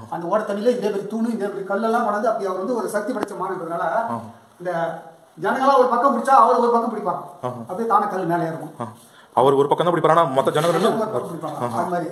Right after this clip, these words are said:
Speaker 1: அவர் வந்து அவர் சுத்தி பார்த்து
Speaker 2: ஆஹா.
Speaker 1: ஏதோ ஒரு செம்போட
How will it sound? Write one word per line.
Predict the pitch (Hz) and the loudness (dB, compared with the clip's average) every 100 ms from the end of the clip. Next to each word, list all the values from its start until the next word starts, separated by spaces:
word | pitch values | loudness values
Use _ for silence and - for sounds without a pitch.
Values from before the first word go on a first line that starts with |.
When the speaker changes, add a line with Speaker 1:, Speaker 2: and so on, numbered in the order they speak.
| - - - - | -4 -4 -6 -4
Speaker 1:
அவர் | 202 | -2
வந்து | 214 208 | 2 0
அவர் | 202 233 | 0 -4
சுத்தி | 269 | -2
பார்த்து | 247 214 185 170 - - - - | -2 -2 -8 -10 -10 -10 -12 -4
Speaker 2:
ஆஹா. | 127 117 175 | -2 -2 0
Speaker 1:
ஏதோ | 202 | 0
ஒரு | 180 - | 0 0
செம்போட | 220 226 | 2 2